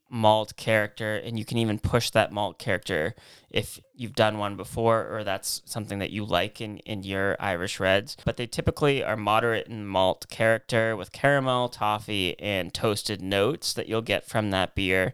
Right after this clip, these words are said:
You're also gonna notice it's gonna have a deep reddish copper color that's gonna come from your malt as well as a small amount of specialty grain or roasted barley.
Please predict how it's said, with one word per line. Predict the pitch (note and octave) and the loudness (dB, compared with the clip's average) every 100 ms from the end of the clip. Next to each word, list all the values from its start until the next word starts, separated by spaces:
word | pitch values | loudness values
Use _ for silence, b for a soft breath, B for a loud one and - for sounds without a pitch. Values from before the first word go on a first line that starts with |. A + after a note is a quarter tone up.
| - | -4
You're | B2 A#2 | -2 0
also | B2+ C#3+ | 0 -2
gonna | C#3 C3+ | -2 -2
notice | B2 A2+ A#2 A2 G#2+ - - | 2 2 4 0 0 -4 -6
it's | B2 A#2 | -6 -4
gonna | G#2+ A2 | 0 2
have | G#2+ | 4
a | G2 | 2
deep | - A2+ A#2 F#2+ | 4 2 4 4
reddish | G#2 G2+ G#2 A2+ - - _ | 4 4 0 -4 -8 -10 _
copper | - B2+ C#3 A#2 | 2 4 4 -4
color | - G2+ F#2+ F2+ F2 B B | -2 -2 0 -2 -4 B B
that's | A2+ - | -8 -6
gonna | A2+ | -8
come | G#2+ - G#2+ A2 | -4 -2 -2 -2
from | - A2 G#2+ G2+ G#2 b | 2 2 2 -2 -8 b
your | F#2+ G#2+ | -4 2
malt | A2+ A2+ A2+ A#2+ - | 4 4 4 -2 -8
as | A#2 A2 | -12 -2
well | G#2+ G#2+ G#2+ - | 2 2 0 -4
as | G2+ G2 F#2 G2 - - - | -4 -2 -2 -4 -8 -10 -8
a | |
small | - - C#3 C#3+ D3 C3+ | -4 0 4 6 6 2
amount | A#2 A2+ G#2+ - - | 0 -2 -2 -6 -6
of | G2+ G2+ F2+ - | -2 -2 -2 -4
specialty | - A#2+ A2 G#2+ A2 | 0 0 -2 -10 -12
grain | G#2 G2+ G2+ G2 F#2+ F2 - b _ | -8 -4 -2 -2 -2 -4 -8 b _
or | A#2+ A#2 A2 G#2+ G#2 _ _ _ | 2 6 6 4 -2 _ _ _
roasted | A2 G2 A2+ G2+ - | 0 2 0 -6 -4
barley. | D2+ D2 G1+ G1+ | 0 2 0 -6